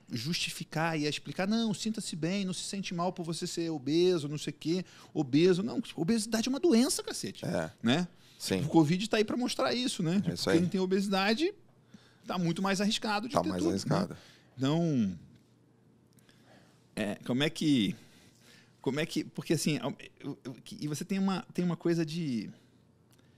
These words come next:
Speaker 1: você dá a pancada, mas você também é, tipo, é o cara gente boa e tal. Como é que você, como é que é esse tempero da pimenta, da chinela e do, do abraço? <laughs>
Speaker 2: Eu sou o cara da chinela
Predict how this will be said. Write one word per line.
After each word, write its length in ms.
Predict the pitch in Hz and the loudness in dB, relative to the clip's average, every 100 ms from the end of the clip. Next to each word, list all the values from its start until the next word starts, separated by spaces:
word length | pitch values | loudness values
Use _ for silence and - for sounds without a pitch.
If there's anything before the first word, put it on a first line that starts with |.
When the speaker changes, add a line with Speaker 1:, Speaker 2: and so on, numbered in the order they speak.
| _ _ _ _ _ _ _ _ _ _ - | _ _ _ _ _ _ _ _ _ _ -10
Speaker 1:
você 200 | 135 175 | -6 -2
dá 140 | 180 | 0
a 40 | 214 | 0
pancada, 520 | - 180 - 165 214 | 2 2 2 -2 0
mas 140 | 226 | 0
você 180 | 180 165 | 0 -2
também 360 | - 180 170 180 | -2 0 0 0
é, 40 | |
tipo, 200 | - - | -2 -2
é 40 | 180 | -2
o 40 | |
cara 240 | - 175 | 0 0
gente 260 | 170 180 - | 0 -2 -4
boa 520 | 156 180 190 160 123 | 0 2 4 2 2
e 40 | 113 | 0
tal. 320 | - 156 135 | 0 0 0
Como 160 | 175 | 0
é 40 | 220 | -2
que 120 | 208 | -2
você, 300 | 175 - 147 | -2 0 0
como 140 | 156 | 0
é 60 | 185 | -2
que 80 | 202 | 2
é 40 | |
esse 260 | 160 151 156 | 2 2 0
tempero 580 | - 147 127 139 139 127 | 2 2 2 6 6 6
da 120 | 120 | 4
pimenta, 680 | - 117 117 120 123 120 120 - - - | 4 6 8 6 6 4 4 -4 -18 0
da 160 | 110 | 6
chinela 600 | 135 - 131 131 143 147 | 6 6 4 8 8 8
e 60 | 143 | 6
do, 120 | 131 - | 4 0
do 180 | 120 131 | 4 8
abraço? 560 | 123 104 92 - - 110 | 10 10 8 6 4 2
<laughs> 100 | - 170 143 156 - - - _ _ _ _ - 165 104 | 2 6 8 6 4 -18 -20 _ _ _ _ -8 2 6
Speaker 2:
Eu 100 | 107 | 6
sou 260 | - 131 | 8 6
o 20 | |
cara 240 | 123 131 123 | 6 6 6
da 160 | 123 120 | 6 4
chinela 800 | - - 113 95 98 117 135 | 6 4 2 2 4 6 4